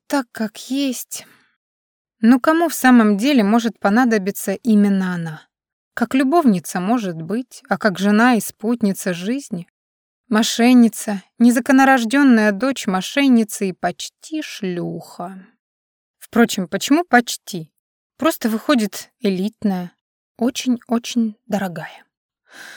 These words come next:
Мысли эти привычно окончательно испортили настроение. И не менее привычно разозлили. Обычная реакция на вот это противное ощущение собственной слабости и ненужности.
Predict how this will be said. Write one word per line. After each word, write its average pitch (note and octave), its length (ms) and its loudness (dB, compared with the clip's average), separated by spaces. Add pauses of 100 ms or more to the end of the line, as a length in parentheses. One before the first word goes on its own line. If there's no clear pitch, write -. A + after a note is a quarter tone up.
(260)
Мысли B3 320 4
эти A#3+ 180 4
привычно A3+ 540 0
окончательно G3+ 680 -2
испортили A3 500 -4
настроение. E3 840 -6 (420)
И G#3 100 2
не A3 120 6
менее A3 360 4
привычно G#3 800 -4
разозлили. F3+ 840 0 (380)
Обычная B3+ 480 2
реакция C4 480 0
на G#3 120 0
вот A3+ 180 -2
это A#3 160 -2
противное G#3+ 560 0
ощущение G#3 600 0
собственной G3+ 600 -4
слабости A3+ 640 -4
и - 20 -2
ненужности. F3 840 -6